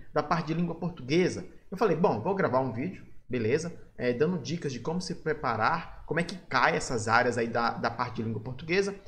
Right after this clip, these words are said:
E o interessante é o seguinte, quem está organizando este concurso é a banca Sebrasp. Sebrasp, beleza?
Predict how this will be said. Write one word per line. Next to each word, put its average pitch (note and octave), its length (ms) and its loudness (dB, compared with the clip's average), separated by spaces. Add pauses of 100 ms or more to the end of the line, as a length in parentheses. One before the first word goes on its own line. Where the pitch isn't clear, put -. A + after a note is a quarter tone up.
(280)
E B3 60 0
o C#4+ 40 2
interessante F#3+ 600 2
é - 20 -2
o F3 40 -4
seguinte, C3 520 -6 (200)
quem - 160 -2
está F#3 200 2
organizando C#3+ 480 0
este F#3 280 -2
concurso - 760 -6
é E3+ 80 0
a F3 80 6
banca E3 380 -2
Sebrasp. D3+ 640 2 (520)
Sebrasp, B2+ 520 -4
beleza? D#3+ 360 -2